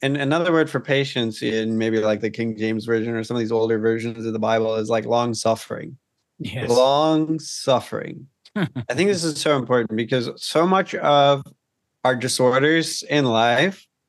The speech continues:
Speaker 1: come from the desire not to suffer, which in one sense makes, makes sense. Like, who wants to suffer? But at the same time, like,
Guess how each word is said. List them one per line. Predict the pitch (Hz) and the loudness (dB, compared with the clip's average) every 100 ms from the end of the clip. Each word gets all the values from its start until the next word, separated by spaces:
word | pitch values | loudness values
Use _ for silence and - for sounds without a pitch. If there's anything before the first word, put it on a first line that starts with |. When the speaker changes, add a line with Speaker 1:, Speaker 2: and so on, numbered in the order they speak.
| _ - | _ -6
Speaker 1:
come | 147 143 | -2 -2
from | 151 147 139 135 131 135 - _ | 0 2 4 4 0 -4 -10 _
the | 135 | -6
desire | 120 120 120 120 120 | -2 0 2 2 2
not | 110 110 110 - | 2 0 0 -4
to | 120 | -12
suffer, | - 123 113 - 123 _ _ _ - _ | -4 -6 -4 -12 -14 _ _ _ -20 _
which | - 147 | -8 -2
in | 151 | 2
one | 165 196 | 4 2
sense | 170 143 139 | 0 -2 0
makes, | 135 127 - - _ _ | -2 -2 -10 -16 _ _
makes | 127 117 | -6 -6
sense. | - 131 120 131 | -4 -2 -2 -4
Like, | 120 117 | -6 -6
who | - 120 | -6 -4
wants | 127 120 120 | -2 -4 -6
to | - | -12
suffer? | - 135 120 120 - _ _ _ | -2 -2 -2 -8 -10 _ _ _
But | 151 | -2
at | |
the | |
same | 170 175 | 0 0
time, | 165 165 151 | 2 2 2
like, | 131 120 113 | 4 2 2